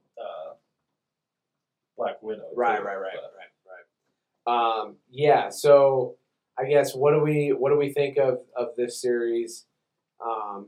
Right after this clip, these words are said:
Speaker 2: did Marvel kick off their T V era on the right foot? What,
Speaker 1: Oh, yeah,
Speaker 2: what do we
Speaker 1: they
Speaker 2: think
Speaker 1: killed
Speaker 2: here?
Speaker 1: it. They killed it. One of
Speaker 2: It was a slow burn. I think they did, they, they did it right with opening with the two episodes that were in black and white.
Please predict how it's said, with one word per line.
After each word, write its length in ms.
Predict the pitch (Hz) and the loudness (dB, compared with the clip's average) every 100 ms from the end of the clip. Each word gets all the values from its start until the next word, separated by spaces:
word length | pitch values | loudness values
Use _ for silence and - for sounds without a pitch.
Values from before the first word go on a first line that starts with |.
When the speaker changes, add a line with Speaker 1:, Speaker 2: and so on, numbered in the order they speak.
| - | -4
Speaker 2:
did 180 | 131 127 | -4 0
Marvel 400 | 131 131 131 127 | 2 2 0 -2
kick 240 | 139 127 | -6 -2
off 180 | 123 - | -2 0
their 160 | 123 120 | 0 0
T 220 | - 123 | -4 -10
V 160 | 120 110 | -8 -4
era 260 | 113 113 110 | -2 -2 -2
on 120 | 107 | -6
the 60 | 107 | -10
right 320 | 104 110 - | -6 -6 -6
foot? 480 | - - 180 170 165 - - _ _ _ _ _ _ _ _ | -12 0 4 4 2 -6 -18 _ _ _ _ _ _ _ _
What, 200 | 127 123 | 0 4
Speaker 1:
Oh, 120 | 147 | 4
yeah, 80 | 120 | 4
Speaker 2:
what 80 | 147 | 4
do 60 | |
we 80 | 147 | 4
Speaker 1:
they 60 | 135 | 2
Speaker 2:
think 100 | 123 | 0
Speaker 1:
killed 100 | - | -2
Speaker 2:
here? 100 | - | -4
Speaker 1:
it. 80 | - _ _ _ | -12 _ _ _
They 140 | 127 123 | -14 -8
killed 220 | 123 - | -6 -6
it. 60 | - _ | -10 _
One 240 | 135 147 147 | -4 -2 -2
of 220 | 143 131 _ _ _ _ _ _ _ _ _ _ | -6 -8 _ _ _ _ _ _ _ _ _ _
Speaker 2:
It 60 | 160 | 4
was 140 | 196 | 6
a 80 | 202 | 6
slow 380 | - 202 214 208 | 2 6 8 8
burn. 280 | 190 156 120 | 8 4 2
I 120 | 127 | 0
think 260 | 131 175 165 | 0 -2 0
they 160 | 165 | -2
did, 300 | 160 165 - | 0 2 2
they, 240 | 151 147 143 | 6 6 6
they 160 | 151 147 | 2 2
did 100 | 160 | 2
it 100 | 170 | 2
right 260 | 135 143 143 | 2 2 2
with 240 | 131 127 _ _ _ - | 0 -2 _ _ _ 6
opening 420 | 147 147 151 147 | 8 8 4 2
with 160 | 139 131 | 0 -2
the 80 | 127 | -8
two 260 | - 139 | -6 0
episodes 540 | 131 127 123 127 120 120 | 0 0 -2 0 0 0
that 160 | 120 117 | 0 0
were 120 | 117 | -2
in 60 | 113 | -2
black 260 | 113 113 120 | -2 -2 -4
and 80 | |
white. 340 | 110 104 104 | -6 -4 -6